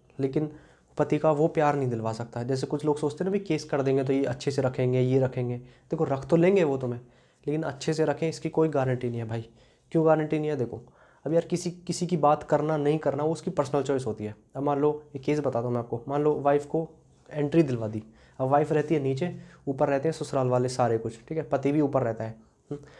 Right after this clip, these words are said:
अब उसको इग्नोर करते हैं, ignore in the sense, उसको ना कोई फंक्शन में पूछते, ना ही कुछ, मतलब, खाना पीना, कुछ नहीं पूछते, मतलब, रह रही है, रह रही है, ना उससे बात करते, मतलब, कुछ भी नहीं पूछते उससे,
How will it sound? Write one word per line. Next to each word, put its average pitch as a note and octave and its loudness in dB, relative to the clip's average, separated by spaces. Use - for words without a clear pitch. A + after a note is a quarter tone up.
अब E3 2
उसको F3 4
इग्नोर D#3+ 4
करते B2+ -4
हैं, - -10
ignore D#3+ 0
in F3 0
the E3+ 0
sense, E3+ -2
उसको F3 -4
ना E3+ 2
कोई E3 2
फंक्शन D3 2
में D3 6
पूछते, C3+ 0
ना C#3 -2
ही C#3+ -4
कुछ, D#3 -8
मतलब, D3+ -2
खाना D3+ 2
पीना, D3 2
कुछ A3+ -2
नहीं A3 8
पूछते, D3+ -2
मतलब, D#3 0
रह D3 2
रही D3+ 2
है, F#3 4
रह C#3 2
रही B2 2
है, A#2 -8
ना D3 -4
उससे C#3+ -2
बात B2+ 2
करते, B2+ -2
मतलब, G#3+ 0
कुछ A3 0
भी G#3+ 4
नहीं F#3+ 6
पूछते C3+ -4
उससे, B2+ -6